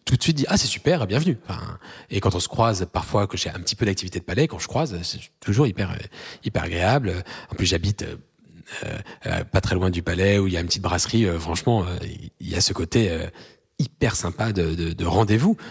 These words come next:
euh, qui est très agréable. Donc vraiment, j'y suis très, très bien. Euh,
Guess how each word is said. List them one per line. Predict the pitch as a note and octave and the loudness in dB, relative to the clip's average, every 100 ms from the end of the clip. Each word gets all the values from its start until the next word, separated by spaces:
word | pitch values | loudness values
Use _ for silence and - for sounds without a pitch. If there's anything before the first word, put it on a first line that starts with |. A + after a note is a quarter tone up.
| - - | -14 -6
euh, | F2+ | -2
qui | - | 0
est | |
très | F2 E2 | 0 0
agréable. | E2+ A#2 A#2 | 0 2 2
Donc | E2+ | 2
vraiment, | G2+ D3 | 4 4
j'y | G#2+ | 4
suis | - D3 | 2 0
très, | - C#3+ | -2 -2
très | - | -2
bien. | F#2 E2+ - - - - | -2 -4 -10 -20 -20 -14
Euh, | - | -8